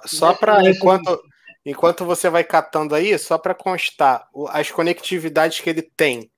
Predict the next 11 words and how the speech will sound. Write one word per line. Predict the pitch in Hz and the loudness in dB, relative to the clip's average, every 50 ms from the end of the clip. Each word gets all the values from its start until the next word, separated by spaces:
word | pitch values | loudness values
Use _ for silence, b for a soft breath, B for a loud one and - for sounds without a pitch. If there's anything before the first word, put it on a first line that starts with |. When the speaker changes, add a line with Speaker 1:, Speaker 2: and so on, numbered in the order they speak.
| _ _ _ _ _ _ _ _ _ _ | _ _ _ _ _ _ _ _ _ _
Speaker 1:
né, | 127 123 120 120 | -8 -6 -4 -4
o, | 123 120 - - | -4 -6 -6 -6
o, | 139 139 139 135 123 127 | -6 -6 -4 -6 -6 -6
no | 135 135 | -8 -8
caso | - - 147 151 151 - 175 | -4 0 0 0 2 2 -2
o | 165 | -4
dock, | 139 131 147 131 117 110 - - 131 | 0 2 4 4 4 2 0 -6 -8
né, | 120 123 131 131 | -6 -4 -6 -6
ele | - 131 139 139 143 | -4 -4 -2 -2 -2
vem | 131 139 151 151 147 | -2 -2 -2 -2 -2
com | 151 - - 156 156 156 151 151 147 143 131 131 127 123 120 120 - | -6 -10 -8 -6 -6 -4 -4 -6 -6 -6 -8 -8 -12 -14 -16 -18 -20